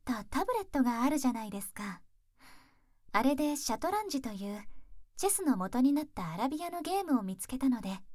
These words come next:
遊んでみたんです。私、シャトランジには少々自信があるつもりでおりましたが、お恥ずかしい話、一度も勝てませんでした。いいえ、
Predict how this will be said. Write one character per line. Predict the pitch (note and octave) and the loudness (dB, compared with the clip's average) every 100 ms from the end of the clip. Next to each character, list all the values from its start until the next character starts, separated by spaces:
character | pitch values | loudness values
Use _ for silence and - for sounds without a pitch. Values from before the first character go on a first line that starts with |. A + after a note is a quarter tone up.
| - - | -8 -4
遊 | B3 D#4 | 0 0
ん | D#4+ | -2
で | |
み | F4 F#4+ | -4 -2
た | F4+ | 0
ん | C4 | 0
で | |
す。 | - - - - - - _ _ _ - - - - _ - _ _ - | -2 -12 -14 -16 -18 -20 _ _ _ -20 -20 -20 -20 _ -20 _ _ -2
私、 | G#3 G#3 B3 - - C#4 C4+ - - - - | 0 0 -4 -4 -2 -2 -2 -6 -8 -12 -10
シ | - C#4+ | 2 2
ャ | |
ト | D#4 | 4
ラ | F4 | 2
ン | F4 | 2
ジ | C#4+ | 6
に | B3+ | 6
は | A3 G#3+ | 4 -2
少 | - E4+ G#4 | -2 0 0
々 | - C#4 | 0 0
自 | - G#3 | 0 -2
信 | - D4+ | 0 0
が | D#4 D#4 E4+ | -2 -2 -2
あ | |
る | D4+ | -2
つ | - | -4
も | A3+ A#3 | -2 0
り | B3 | 2
で | B3 | 2
お | |
り | A#3+ A#3+ | 2 2
ま | C4+ | 2
し | - | 0
た | B3 | -4
が、 | G#3+ - - - - _ _ _ - | -4 -14 -16 -20 -20 _ _ _ -4
お | |
恥 | G3 G3+ G3 | -4 -2 -6
ず | - | -4
か | B3 | -6
し | - C#4 | -4 -4
い | |
話、 | B3+ G3+ G#3 - C4 - - - - - _ - | -4 -8 -10 -10 -10 -10 -12 -14 -16 -20 _ -2
一 | A3+ - | -2 0
度 | C4+ | 0
も | D4+ D#4+ | 0 0
勝 | C#4+ | -2
て | D#4 | 0
ま | E4+ | 0
せ | F4 G4+ | -2 -4
ん | |
で | G4 | -6
し | D4 - | -8 -6
た。 | A#3 C4 - - _ _ _ _ _ _ - - - | -8 -8 -16 -20 _ _ _ _ _ _ -18 -16 -12
い | G3 F3 | -8 -8
い | |
え、 | G#3 | -6